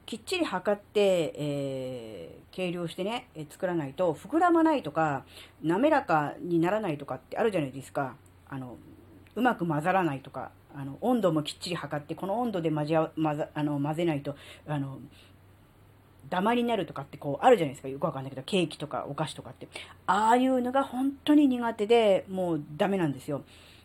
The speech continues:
だから、もう、お菓子とかケーキとかも作らないしね。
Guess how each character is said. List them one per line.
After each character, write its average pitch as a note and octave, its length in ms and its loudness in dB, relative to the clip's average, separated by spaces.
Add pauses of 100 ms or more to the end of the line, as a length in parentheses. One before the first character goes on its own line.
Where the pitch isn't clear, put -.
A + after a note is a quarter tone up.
だ G#3+ 100 -4
か A#3 100 -4
ら、 A3+ 260 4 (240)
も F3+ 320 -2 (840)
う、 E3+ 40 -4
お - 20 -4
菓 G#3 160 -2
子 F3 140 -10
と D3+ 80 -10
か C#3 160 -10
ケ E3 120 0
ー D#3 80 0
キ - 100 -14
と C#3 80 -12
か C3 140 -10
も A#2+ 200 -12 (480)
作 - 160 -8
ら E3+ 100 -2
な C3+ 80 -4
い G#2 100 -16
し - 100 -8
ね。 B3 240 -4